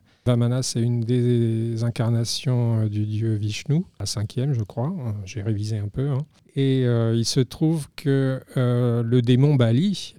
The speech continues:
euh, règne sur le temps, l'espace, et le ciel, euh, l'enfer et la terre. Et il interdit aux dieux, les devas, qu'on leur rende le culte qui est le leur. Et donc, euh, les dieux se fâchent,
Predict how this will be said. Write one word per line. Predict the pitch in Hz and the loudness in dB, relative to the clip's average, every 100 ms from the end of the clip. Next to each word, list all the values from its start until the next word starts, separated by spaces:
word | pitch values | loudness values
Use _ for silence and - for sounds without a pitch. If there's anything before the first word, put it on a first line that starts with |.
| - | -6
euh, | 120 113 110 | -2 0 0
règne | 120 151 175 147 127 | 2 2 2 2 2
sur | - - 143 151 131 | -2 -2 0 2 2
le | 113 | 2
temps, | - 131 135 | 0 -2 0
l'espace, | 113 - 127 117 120 - - | -2 -4 -4 -4 -4 -6 -6
et | 131 123 123 117 120 123 | -4 -2 -2 -4 -4 -6
le | 127 | -6
ciel, | 127 - 123 127 131 127 | -6 0 0 2 -2 -4
euh, | 120 117 | -4 -4
l'enfer | 113 110 - 120 123 120 | -4 -6 -4 -4 -2 -2
et | 117 | -2
la | 113 | -4
terre. | - 123 143 - _ _ - | -4 -4 -4 -6 _ _ 0
Et | 131 | 2
il | 123 | 4
interdit | 117 127 117 117 | 2 0 0 2
aux | 110 98 | 0 0
dieux, | 110 135 | 0 0
les | 120 | -2
devas, | 104 110 110 139 _ _ _ _ _ - | -2 -2 -4 -8 _ _ _ _ _ -12
qu'on | - 123 | 2 6
leur | 117 | 6
rende | 107 117 139 123 | 4 2 2 2
le | 107 104 101 | 2 0 -2
culte | - 113 - - | 0 -2 -2 -10
qui | - 107 | -6 -4
est | 104 | -4
le | 107 | -4
leur. | 107 107 104 _ - | -4 -4 -8 _ -6
Et | 120 | -4
donc, | 110 117 117 - | -2 -2 -4 -4
euh, | 107 107 104 | -2 -2 -2
les | 104 | -4
dieux | 101 117 | -4 -6
se | 107 | -6
fâchent, | 107 147 175 - | -4 -2 -4 -8